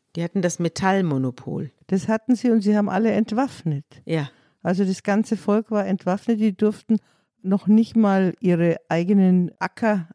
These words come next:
Speaker 1: Furchen ziehen, ohne dass die Philister mitgeredet
Speaker 2: ohne
Speaker 1: haben.
Speaker 2: dass die sie bezahlen
Speaker 1: Mhm.
Speaker 2: mussten dazu. Also nur der Saul und der Jonathan, die hatten Waffen.
Speaker 1: Die hatten ein
Speaker 2: Mhm.
Speaker 1: Schwert, ja.
Speaker 2: Mhm.
Speaker 1: Und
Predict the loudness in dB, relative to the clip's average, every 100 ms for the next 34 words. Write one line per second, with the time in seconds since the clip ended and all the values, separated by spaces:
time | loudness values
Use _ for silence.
0 | _ -4 -2 -2 -4 -8 -8 -8 -8 -10
1 | _ 2 2 2 -2 -6 -8 -6 -6 -6
2 | -4 -4 -4 -6 -6 -2 2 4 4 2
3 | -2 -6 -4 -4 -2 -6 -8 -4 0 0
4 | 0 -2 -4 -6 -12 -12 -10 -10 -8 -8
5 | -8 -12 _ _ _ _ -4 -2 -4 -2
6 | 2 4 4 2 -2 -4 0 0 0 0
7 | 0 0 0 0 -4 -4 -4 -2 -4 -4
8 | -8 -8 -8 -10 -14 -8 -6 -2 0 0
9 | 0 -2 -4 -6 -4 -2 -2 -4 _ _
10 | _ _ _ -12